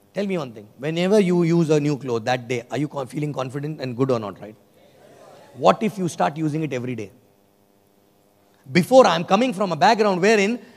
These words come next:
okay, new clothes means Diwali you will get the clothes,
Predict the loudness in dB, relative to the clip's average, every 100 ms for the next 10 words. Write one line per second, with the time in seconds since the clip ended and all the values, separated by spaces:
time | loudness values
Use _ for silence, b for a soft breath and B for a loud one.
0 | -6 2 2 2 -10 -8 -4 -2 0 6
1 | 6 6 0 0 -2 b b -6 2 4
2 | 4 6 4 4 2 4 2 2 -2 -2
3 | -2 -4 -10